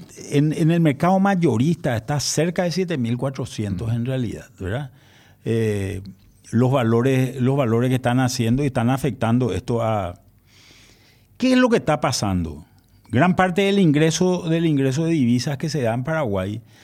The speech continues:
Speaker 1: se da básicamente por la venta de soja y la venta de, la venta de carne.
Speaker 2: Ujú.
Speaker 1: Son los dos principales aportantes de divisas a la economía de Paraguay.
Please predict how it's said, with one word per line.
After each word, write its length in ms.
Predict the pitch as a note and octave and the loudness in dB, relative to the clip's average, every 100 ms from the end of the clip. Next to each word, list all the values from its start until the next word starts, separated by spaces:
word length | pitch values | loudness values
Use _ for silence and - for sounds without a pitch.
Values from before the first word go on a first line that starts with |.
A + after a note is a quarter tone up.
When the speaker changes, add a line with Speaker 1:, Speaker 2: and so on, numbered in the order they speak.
| - - | -20 -16
Speaker 1:
se 160 | - B2+ | -2 2
da 160 | B2+ C#3+ | 2 2
básicamente 720 | C#3+ E3+ D#3 B2 A#2 A#2 C3+ | 0 -2 -2 0 0 0 -4
por 480 | - C3+ C3+ C3 - - _ _ | -4 -6 -4 -8 -12 -20 _ _
la 200 | A2+ A2+ | -10 -6
venta 380 | G#2+ A#2+ B2 C#3+ | -4 -4 -2 -2
de 140 | C3+ - | -2 -2
soja 580 | - B2 A#2 D#3 D#3+ - _ | 0 -2 -2 -8 -10 -14 _
y 80 | B2 | -2
la 160 | B2 G#2+ | 0 0
venta 420 | F#2+ G2 A#2 G#2+ | 0 -2 0 0
de, 560 | A2+ G#2+ G2 F2+ F2 - - - A#2+ | 0 -2 -4 -8 -16 -10 -10 -10 -6
la 160 | A2+ | -2
venta 280 | G2 F#2+ A#2 | -2 -2 -2
de 160 | A2+ - | -4 -2
carne. 420 | G2 D#2+ D2+ - | -2 -2 -6 -6
Speaker 2:
Ujú. 260 | E2+ B1+ B1 | -8 -8 -6
Speaker 1:
Son 460 | A2+ C3+ C#3+ B2 B2+ | 0 2 4 2 2
los 180 | C3+ C3 | 2 2
dos 160 | G3 | 2
principales 840 | G3+ G#3 E3+ B2 C3 C#3+ D#3 D3+ - - - - - - _ - | 2 2 0 0 0 0 -2 -4 -12 -20 -20 -20 -20 -20 _ -2
aportantes 920 | D3 - D3+ A#2+ - D#3 F3 F3+ E3 | -2 2 0 0 0 2 2 0 0
de 100 | D#3+ D#3+ | 2 0
divisas 720 | C#3 A2+ B2 - C#3+ C3 - - _ - - - - - - - _ _ - - | 0 0 -2 -2 -4 -4 -8 -20 _ -20 -20 -20 -20 -20 -20 -20 _ _ -20 -8
a 80 | A#2+ | -4
la 80 | B2+ | -2
economía 520 | C3+ C#3+ G2 G#2+ A2+ | -2 0 0 -2 -2
de 80 | B2 | -4
Paraguay. 560 | D3 C3 F2+ F2 G2 | -4 -4 -4 -8 -10